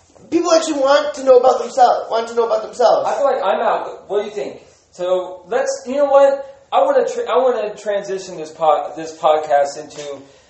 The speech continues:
Speaker 2: let's, let's, let's just tell it how it is. I wanna,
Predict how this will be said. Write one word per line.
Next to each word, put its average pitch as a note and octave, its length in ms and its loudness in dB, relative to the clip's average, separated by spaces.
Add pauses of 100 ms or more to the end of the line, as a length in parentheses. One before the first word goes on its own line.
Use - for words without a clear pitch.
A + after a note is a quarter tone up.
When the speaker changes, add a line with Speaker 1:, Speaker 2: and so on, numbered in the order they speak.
(160)
Speaker 2:
let's, - 600 -2 (500)
let's, A3+ 640 -2
let's B3+ 300 -2
just B3+ 240 -10
tell G3 240 6
it F#3+ 40 4
how F3 220 4
it D3+ 180 2
is. C#3 120 -4
I E3+ 80 2
wanna, A3 340 -2